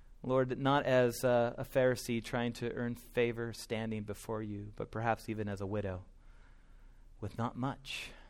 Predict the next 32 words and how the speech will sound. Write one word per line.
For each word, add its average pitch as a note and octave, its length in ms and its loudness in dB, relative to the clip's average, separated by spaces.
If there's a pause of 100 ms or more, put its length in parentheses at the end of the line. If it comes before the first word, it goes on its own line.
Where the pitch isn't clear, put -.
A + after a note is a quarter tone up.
(520)
but A2+ 140 -2
knowing A#2 260 0
that F#2 100 -2
you A#2 200 0
have G#2+ 160 -4
given G2+ 260 -4
us F#2+ 240 -6 (240)
everything. F#2 600 -6 (720)
And G#2 260 -4
so A2 220 -4
out G#2+ 140 0
of F#2 80 -4
a F2 40 -2
heart A2 280 -2
of F#2 100 -8
gratitude, G2+ 760 -4
we A2 120 -4
want A2 240 -6
to A2+ 100 -10
give G#2+ 260 -4
back A#2 280 0
to - 140 -8
you, B2 340 -2
to A#2+ 120 -6
your C3 200 4
kingdom, A#2+ 560 -4 (580)
to A2+ 80 -8
see C#3 220 0
it C3 140 -2
grow B2+ 500 6
and G#2+ 160 -4
expand. G#2+ 680 -4